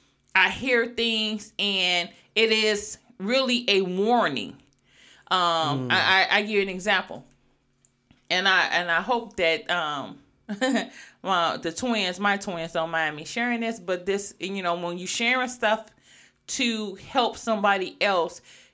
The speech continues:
Speaker 1: um, you know, to be, uh, better in their life, to guide them in their life, it, you know, it should be a good thing. Anyway, years ago, I dropped my twins off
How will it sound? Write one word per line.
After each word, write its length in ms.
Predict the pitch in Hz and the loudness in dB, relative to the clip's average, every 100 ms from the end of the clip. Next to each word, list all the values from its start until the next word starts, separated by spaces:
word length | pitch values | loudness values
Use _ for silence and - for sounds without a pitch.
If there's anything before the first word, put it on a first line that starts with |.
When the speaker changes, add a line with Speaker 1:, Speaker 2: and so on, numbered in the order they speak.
| _ | _
Speaker 1:
um, 420 | 185 170 127 113 190 | -2 0 -2 -4 -4
you 140 | 247 | 0
know, 120 | 208 | 0
to 100 | 190 | 0
be, 260 | 185 196 - | -4 -6 -2
uh, 220 | 170 170 | -2 -2
better 460 | - 151 202 196 180 | -4 0 2 2 0
in 120 | 175 | 0
their 200 | 170 160 | 0 0
life, 500 | 160 202 233 233 240 | 4 4 4 2 -2
to 140 | - | -6
guide 460 | 175 190 202 226 240 | -2 2 4 4 2
them 200 | 233 220 | 0 0
in 60 | 214 | 0
their 140 | 214 | 2
life, 360 | 208 202 202 202 | 4 2 2 -2
it, 280 | 180 175 - | -2 -2 -4
you 140 | 185 | -10
know, 200 | 170 143 | -6 -6
it 100 | - | -6
should 180 | 160 160 | -10 -10
be 100 | 151 | -10
a 60 | 143 | -10
good 240 | 120 - | -10 -10
thing. 160 | 95 - _ - - - | -10 -12 _ -20 -20 -2
Anyway, 460 | 311 294 208 139 - - | 0 2 2 0 -4 -6
years 280 | 226 311 302 | 0 0 0
ago, 380 | 247 214 156 - _ _ _ _ _ _ _ _ _ | 2 2 2 -4 _ _ _ _ _ _ _ _ _
I 120 | 165 180 | 2 4
dropped 420 | 185 226 - - - - _ - | 6 4 4 -6 -20 -20 _ -2
my 160 | 180 | -2
twins 420 | 190 240 226 208 196 | 0 -2 0 0 2
off 300 | 160 151 | 2 2